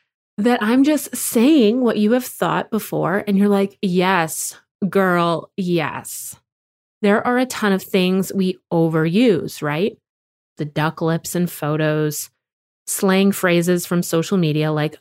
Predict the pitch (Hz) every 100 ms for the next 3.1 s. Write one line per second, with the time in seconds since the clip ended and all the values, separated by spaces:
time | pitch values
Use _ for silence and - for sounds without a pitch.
0 | _ 233 226 220 220 220 247 240 233 185
1 | 175 - - _ _ - 196 196 175 170
2 | 180 170 147 151 160 151 160 156 143 143